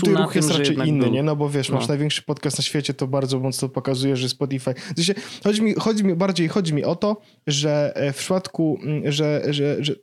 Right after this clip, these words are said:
Speaker 1: że ta sytuacja, e, dlatego jest dla ludzi niewygodna czy niefajna, e, że podcasty wchodzą za paywall, dlatego, że one za, za tym paywallem do tej pory nie były. I dlaczego
Speaker 2: Mhm.
Speaker 1: nikt nie krzyczy, e, to samo odnośnie Netflixa czy H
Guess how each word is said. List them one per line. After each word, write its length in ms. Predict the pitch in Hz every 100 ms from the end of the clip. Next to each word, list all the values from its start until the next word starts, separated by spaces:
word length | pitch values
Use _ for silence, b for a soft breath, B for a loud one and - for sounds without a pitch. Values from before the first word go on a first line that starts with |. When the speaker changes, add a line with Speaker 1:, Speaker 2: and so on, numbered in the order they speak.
| 156
Speaker 1:
że 120 | 151
ta 120 | 170
sytuacja, 600 | 165 165 180 180 175 165 -
e, 40 | 143 143 143 139 113 - _ 151
dlatego 380 | 147 196 180
jest 180 | 160 147
dla 120 | 143
ludzi 520 | 143 151 139 139 135 -
niewygodna 840 | - 107 151 139 143 147 160 151 143
czy 160 | -
niefajna, 600 | 143 131 147 135 139 196 254 B B B B -
e, 300 | 139 131 131
że 280 | 131 135 135
podcasty 480 | 147 - 151 - 139
wchodzą 240 | 143 139
za 100 | 127
paywall, 280 | 160 175 160
dlatego, 480 | 143 139 190 175 156
że 140 | 147
one 200 | 165 160
za, 180 | 147 143 -
za 160 | 151
tym 140 | 143 151
paywallem 360 | 139 156 170
do 100 | 151
tej 100 | 143
pory 200 | 139 147 139
nie 140 | 135
były. 280 | 135 117 - B B
I 60 | 170
dlaczego 320 | 143 143 185
Speaker 2:
Mhm. 160 | 165 165
Speaker 1:
nikt 100 | 143
nie 80 | 147
krzyczy, 580 | - 196 185 139 131 - _ _ -
e, 160 | 139 123 - 139
to 140 | 139
samo 280 | 175 160 135
odnośnie 340 | 139 139 147
Netflixa 440 | 131 123 185 - 147 131
czy 160 | - 131
H 180 | 139